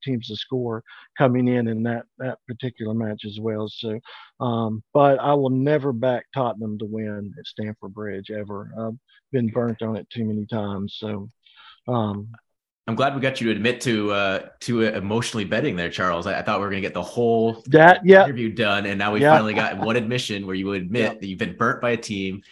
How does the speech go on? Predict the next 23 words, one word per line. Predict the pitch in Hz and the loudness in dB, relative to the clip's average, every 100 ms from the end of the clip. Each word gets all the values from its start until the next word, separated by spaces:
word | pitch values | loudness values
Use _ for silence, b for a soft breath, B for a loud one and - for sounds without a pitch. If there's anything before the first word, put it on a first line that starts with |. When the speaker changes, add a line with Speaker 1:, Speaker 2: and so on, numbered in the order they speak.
| b | b
Speaker 2:
and | - | -8
no | 90 | -6
matter | 87 87 | -2 0
what | 113 | 0
the | 117 | 0
numbers | 117 113 110 | 0 0 -2
say, | 117 104 | 0 0
you're | 92 90 | 0 -2
not | 92 - | -4 -4
going | 95 | -8
back | 90 90 87 | -4 -6 -6
to | - | -8
that | 82 | -8
well. | 85 78 64 | -8 -10 -12
So | _ 73 | _ -18
I'm | |
glad | 76 101 104 | -8 -4 -2
we | 92 | -4
got | 92 87 | -4 -4
that | 151 | -2
Speaker 1:
Yeah. | 185 | -2
Speaker 2:
on | 78 | -2
record. | 80 78 78 | -8 -6 -10